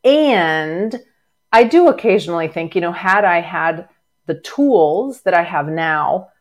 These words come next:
would there have been a different outcome? You know, w-, would I have been processing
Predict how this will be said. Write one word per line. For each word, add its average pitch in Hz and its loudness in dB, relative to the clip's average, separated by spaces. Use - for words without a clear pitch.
would 240 2
there 233 2
have 208 -2
been 202 0
a 190 -4
different 190 -6
outcome? 170 -10
You 185 -4
know, 170 -4
w-, - 0
would 202 6
I 202 8
have 196 4
been 175 -2
processing 185 -2